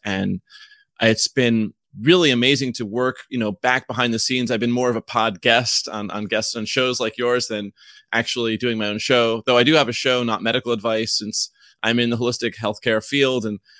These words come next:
I get to say all those things on my show that I can't say in front of my clients because it's just totally inappropriate and not helpful for their conditions, you know? So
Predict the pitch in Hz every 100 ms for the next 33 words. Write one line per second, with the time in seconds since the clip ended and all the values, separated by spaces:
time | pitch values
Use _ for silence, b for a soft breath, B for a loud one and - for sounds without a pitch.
0 | b 113 123 120 - 131 120 113 117 -
1 | 127 113 104 104 - 190 170 160 135 117
2 | 110 - 185 185 - 226 220 - 185 165
3 | 165 180 170 143 - 127 139 123 127 165
4 | - - 226 262 240 220 - 214 214 190
5 | 127 135 120 135 139 139 139 143 - 127
6 | 127 127 117 123 120 98 - - b b
7 | b 123 117 110 113 127 113 104